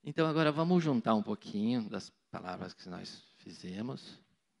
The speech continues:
E o surdo vai entender perfeitamente uma frase que nós vamos montar. A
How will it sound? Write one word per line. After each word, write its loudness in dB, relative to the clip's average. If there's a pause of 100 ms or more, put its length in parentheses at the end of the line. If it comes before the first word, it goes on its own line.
(1000)
E -6
o -2
surdo 0
vai 0
entender -2
perfeitamente -4
uma -4
frase -12
que -14
nós -2
vamos -8
montar. -10 (2500)
A -12